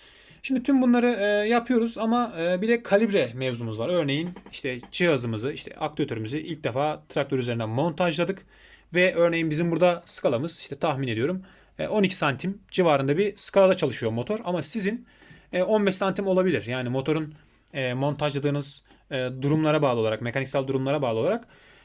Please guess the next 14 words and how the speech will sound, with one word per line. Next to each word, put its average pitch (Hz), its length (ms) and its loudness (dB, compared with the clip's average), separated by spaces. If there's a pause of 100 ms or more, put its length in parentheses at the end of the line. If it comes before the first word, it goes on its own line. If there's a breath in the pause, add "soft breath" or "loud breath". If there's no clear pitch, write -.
(120 loud breath)
e, 135 380 -4 (340)
ölçüleriniz 196 500 0
farklı 180 280 0
olabilir. 202 360 -2 (180)
Bu 254 80 4
noktada, 220 500 2 (400 soft breath)
e, 156 300 -4 (400)
montaj 180 340 2
işlemi 185 260 -2
tamamlandıktan 196 520 -2
sonra 214 300 -4
bir 247 160 2
kereye 190 260 2
mahsus 190 360 -2